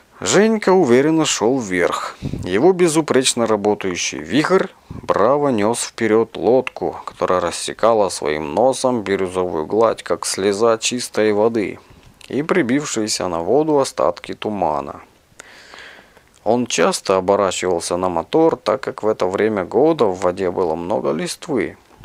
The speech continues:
и она часто забивала вход в систему охлаждения. Струйка воды резво била из отверстия, которое он специально просверлил выше стационарного, и по напору воды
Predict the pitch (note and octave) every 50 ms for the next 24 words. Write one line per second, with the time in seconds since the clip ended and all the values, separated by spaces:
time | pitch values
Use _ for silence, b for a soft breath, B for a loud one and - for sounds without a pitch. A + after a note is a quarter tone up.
0 | - - - G2+ A2 A#2+ B2 A#2+ - - - F#2 G#2 A#2 A#2 - - C3 A#2 A#2
1 | A2+ A2 A2 G2+ F#2+ F#2+ G2 G2+ F#2+ F2+ - - - - - - G2 G#2 G#2 -
2 | - - - F#2 F2 - - - E2+ F2 F2 F2+ F2 F2 - - F#2+ G#2 G#2+ G#2
3 | G2 F#2 E2+ D2+ C2 A#1 - - - - _ _ _ _ _ _ B B B B
4 | B B B B B B B B B B B B - - - - E3+ F#3 F#3 -
5 | - C3+ A#2+ A#2 A2+ G#2 A2 C3 C#3+ C#3 A#2 G2+ G2+ A2+ A#2+ A2 G#2 G#2 G2 F2+
6 | F#2 G2+ A#2+ B2+ A#2+ G#2 G2 F#2+ F#2+ F#2+ - - F#2 E2 D#2 - - - - F2
7 | D#2+ - - - - - F2 F2 E2+ E2 E2 D#2+ D2+ - D2 E2 D2+ - - -
8 | D#2+ D#2 - E2 D#2+ E2 A#2 C3 C#3+ C#3 B2+ - - A2 A2 - - F#2 F2+ F2
9 | E2+ E2 G2 A#2+ B2 A2 G2 F#2+ A2 G#2+ - - A2 - - F#2+ - - - F#2+
10 | F#2 F2+ F2+ F#2+ G2 G2 G2 F#2+ F#2 F2+ F2 - - B B B B B B B
11 | B B B B B2 B2 - B2+ A#2+ A2+ G#2+ G2+ - B2+ C#3 C#3+ C3+ A#2+ G#2+ G2+
12 | G2+ F#2+ G#2 D3+ E3 D3+ A#2+